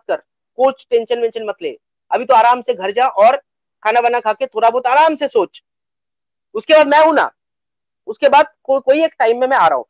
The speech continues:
अभी यहाँ पे एक problem है कि बहुत सारे लोग घर घुसने नहीं देता है,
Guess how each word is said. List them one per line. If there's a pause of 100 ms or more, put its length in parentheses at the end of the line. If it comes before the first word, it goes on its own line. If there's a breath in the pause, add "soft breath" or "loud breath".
(240)
अभी
यहाँ
पे
एक
problem
है (380)
कि
बहुत
सारे
लोग
घर
घुसने
नहीं
देता
है,